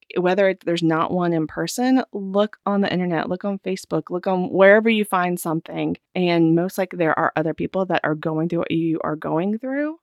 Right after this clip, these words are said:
And I cannot tell you how freeing and supportive that is. I had some of the best people, best friends and family in my life helping me through my healing process.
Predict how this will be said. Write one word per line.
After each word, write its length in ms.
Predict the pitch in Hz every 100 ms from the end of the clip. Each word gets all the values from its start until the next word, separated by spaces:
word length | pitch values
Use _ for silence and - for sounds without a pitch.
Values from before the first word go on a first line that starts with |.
| _
And 160 | 185 -
I 240 | 165 175 214
cannot 360 | 285 269 220
tell 240 | - 170 160
you 340 | 165 170 185 -
how 840 | - 190 180 175 165 147 151 175 - -
freeing 760 | 190 190 196 175 147 143 160 165 - _
and 440 | 180 175 170 160 - _
supportive 720 | - 160 - 349 160 147 165 196 -
that 600 | 175 170 170 175 - - - -
is. 560 | 208 302 - - - - -
I 320 | 170 190 202
had 300 | 208 - 175
some 180 | 185 175
of 80 | 165
the 80 |
best 400 | 160 160 165 - -
people, 480 | 170 - 202 220 - _
best 320 | - 175 - -
friends 300 | 202 214 190
and 100 | 180
family 260 | 185 185
in 60 | 170
my 120 | 156
life 320 | 156 247 233
helping 360 | - 202 196 202
me 160 | 180 185
through 540 | 180 190 185 175 165 - -
my 320 | 180 170 165
healing 440 | 160 220 208 185
process. 720 | 156 196 247 - - - -